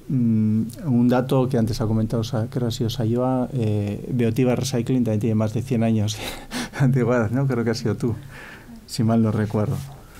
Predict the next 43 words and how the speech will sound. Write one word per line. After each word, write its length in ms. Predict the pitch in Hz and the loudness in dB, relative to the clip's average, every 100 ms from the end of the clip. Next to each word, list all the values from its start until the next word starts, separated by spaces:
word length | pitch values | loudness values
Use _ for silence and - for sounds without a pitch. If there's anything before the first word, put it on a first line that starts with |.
| - - - - - - - - - - - - | -20 -20 -20 -20 -20 -20 -20 -20 -20 -20 -20 -8
Bueno, 360 | - 127 120 117 - | 0 4 4 2 0
eh, 500 | 120 113 113 110 113 - | 2 4 4 4 2 2
para 340 | 113 117 120 | 2 4 2
Trenques 460 | 135 143 135 139 139 | 2 2 2 0 2
País 240 | 139 135 | 0 2
Vasco 320 | 143 139 147 | 0 0 2
es 240 | 135 139 139 | 2 2 2
muy 240 | 131 127 | 4 4
significativo 640 | 117 131 117 - 123 135 120 | 2 2 2 0 2 4 6
y 60 | |
muy 160 | 120 123 | 6 4
importante 540 | 117 117 131 131 117 | 2 2 2 2 2
todo 120 | 123 | 2
lo 80 | 120 113 | 2 2
que 80 | |
tiene 160 | 117 117 | 2 0
que 120 | 120 | 2
ver 220 | 117 120 | 2 2
relacionado 500 | 117 110 113 123 120 | 2 0 2 2 2
con 120 | 117 110 | 2 0
lo 80 | |
que 80 | 107 | 0
sería 320 | - - 120 | 0 2 4
la 100 | 113 | 4
relevancia 480 | 107 107 107 113 120 | 2 2 2 2 2
de 60 | 113 | 2
la 80 | 110 | 2
economía 360 | 110 110 110 | 2 2 2
circular. 580 | 107 135 - 117 131 165 - | 0 -4 0 2 4 2 2
Intentamos, 640 | 120 113 110 127 127 123 | 2 4 4 4 4 2
somos 280 | - 123 117 | 2 0 0
plenamente 680 | 131 123 123 120 127 120 120 | 0 2 2 0 0 0 0
conscientes 720 | 117 107 - 147 139 110 - | -2 -2 0 2 2 0 0
e 20 | |
intentar 400 | 107 107 110 123 | 0 0 2 2
avanzar 480 | 117 113 113 - 127 | 2 2 2 2 2
hacia 240 | 110 - 117 | 2 0 0
una 120 | 113 | 0
economía 340 | 117 117 117 | 2 2 2
circular 560 | 113 127 127 127 127 117 | 0 -2 0 2 2 0
mediante 340 | 110 110 104 | 0 0 0
la 180 | 107 110 | 0 0
implementación, 840 | 104 107 107 107 110 - 139 110 | 0 0 0 0 0 0 2 2